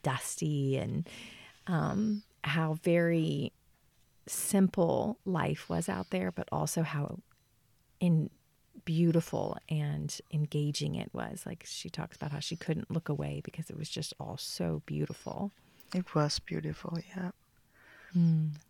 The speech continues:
Speaker 2: And, you know, Sophia always wanted to study in the afternoon, and John and I escaped.
Speaker 1: <laughs>
Speaker 2: We just said, "No, no, we won't study. Let's go away."
Speaker 1: <laughs> Where would you go?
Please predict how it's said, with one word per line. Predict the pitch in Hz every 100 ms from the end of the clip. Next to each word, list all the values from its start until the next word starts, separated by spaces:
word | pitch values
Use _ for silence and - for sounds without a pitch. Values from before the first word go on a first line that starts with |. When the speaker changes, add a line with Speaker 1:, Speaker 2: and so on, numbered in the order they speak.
| -
Speaker 2:
And, | 185 180
you | 185
know, | 180 180 175
Sophia | 180 - 165 175 170 165
always | 165 175 -
wanted | 165 165 -
to | 165
study | - - 156 156
in | 170 175
the |
afternoon, | 180 175 - 180 175 185 185 -
and | 160 151
John | - 160 160
and | 160
I | 156
escaped. | 151 - - 143 135 - -
Speaker 1:
<laughs> | _ _ _ _ _ _ _ _ - - 151 131 226 - 302 - - - - - 175
Speaker 2:
We |
just | 160 165
said, | - -
"No, | 175 190
no, | 175
we | 165 156
won't | 156 156
study. | - - 151 147 - -
Let's | - -
go | - 50
away." | - - - _ _ _ _ _
Speaker 1:
<laughs> | 226 302 240 294 277 - 247 - - - -
Where | - 214 214
would | 220 220 208
you | 202
go? | 190 208 202 185